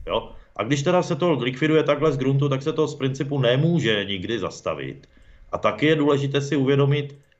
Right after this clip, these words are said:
co to je za li-, lidi, ti současní levičáci, jo.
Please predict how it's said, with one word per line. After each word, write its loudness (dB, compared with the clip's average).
co -2
to -4
je 2
za 2
li-, -2
lidi, -4
ti -6
současní -4
levičáci, -8
jo. -4